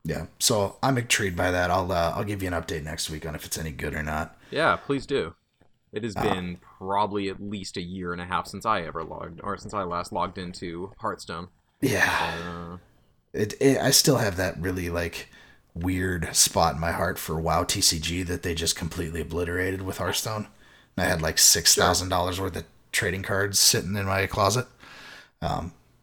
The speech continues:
Speaker 1: so.
Speaker 2: Well, whose fault is that?
Speaker 1: That's probably mine.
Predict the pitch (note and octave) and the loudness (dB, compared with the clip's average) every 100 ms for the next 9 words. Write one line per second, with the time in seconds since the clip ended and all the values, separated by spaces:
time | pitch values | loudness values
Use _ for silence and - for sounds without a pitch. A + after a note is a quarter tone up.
0 | _ _ _ _ _ _ _ - G2 - | _ _ _ _ _ _ _ -8 -4 -6
1 | - - G3+ - - - - _ _ _ | -6 -8 -6 -6 -8 -18 -20 _ _ _
2 | - D#3 - F3+ E3+ F3 G3 F#3 - - | -2 -2 2 4 4 0 -4 -6 -6 -10
3 | _ _ D3 B2+ - - - - - | _ _ 2 4 2 -2 -4 -6 -8